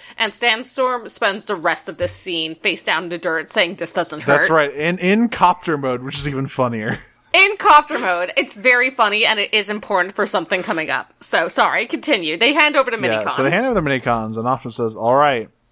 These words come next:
Speaker 2: now hand over the kids." And then Megatron says, "Bitch, you thought I was gonna do that? Hell no.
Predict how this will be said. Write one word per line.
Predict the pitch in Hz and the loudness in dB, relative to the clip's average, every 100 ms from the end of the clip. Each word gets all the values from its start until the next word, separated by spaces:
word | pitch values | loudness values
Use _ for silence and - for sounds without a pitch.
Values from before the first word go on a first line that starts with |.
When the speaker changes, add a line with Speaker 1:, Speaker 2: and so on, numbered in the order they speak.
| _ | _
Speaker 2:
now | 123 117 | -10 -4
hand | 135 135 | 0 2
over | 135 | 2
the | 135 | 0
kids." | - 131 101 98 - | 0 0 0 -6 -10
And | 117 120 | -8 -4
then | 123 123 120 117 117 | -2 -2 -4 -6 -8
Megatron | 120 127 123 127 127 120 | -4 -4 -2 -4 -4 -2
says, | 123 117 | -2 -4
"Bitch, | 113 156 175 180 180 185 170 | 0 4 6 6 6 4 2
you | 170 | -4
thought | 165 170 170 | 2 4 6
I | 170 | 2
was | 160 | 0
gonna | 156 160 151 | 0 0 0
do | 151 | 2
that? | 143 185 240 175 | 4 4 4 2
Hell | 180 220 180 | 0 2 0
no. | 147 123 101 120 | 0 0 -2 -8